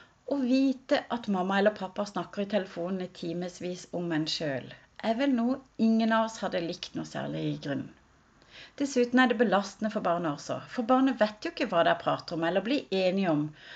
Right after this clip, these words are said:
og det handler jo om de. Og uansett hvor supermamma eller pappa du er, vil det koste deg krefter å stå i flere slike samtaler hver dag, og du blir i hvert fall ikke mer tilgjengelig av det, eller hør?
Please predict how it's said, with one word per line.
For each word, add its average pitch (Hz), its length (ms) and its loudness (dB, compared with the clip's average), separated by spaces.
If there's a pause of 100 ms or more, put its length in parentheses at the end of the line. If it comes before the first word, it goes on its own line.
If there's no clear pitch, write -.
(260)
og 247 80 6
det 269 160 4
handler 226 460 6
jo 202 120 2 (220)
om 247 320 10
de. 277 140 2 (1500)
Og 214 160 4
uansett 233 720 0 (100)
hvor 214 160 -2
supermamma 196 640 0
eller 180 160 -2
pappa 190 400 -2
du 185 160 -4
er, 254 160 4 (420)
vil 254 160 2
det 311 140 -4
koste 240 340 -2
deg 381 160 -8
krefter 156 480 -4 (160)
å 214 60 -4
stå 202 240 -2
i 196 80 0
flere 190 320 0
slike 175 300 -6
samtaler 170 500 -4
hver 165 240 4
dag, 135 320 -2 (420)
og 214 140 0
du 196 100 2
blir 180 220 0
i 165 100 0
hvert 170 320 0
fall 320 220 4
ikke 262 180 -4
mer 196 240 0
tilgjengelig 175 720 -4 (100)
av 185 140 -4
det, 311 80 4 (340)
eller 220 280 4
hør? 330 200 0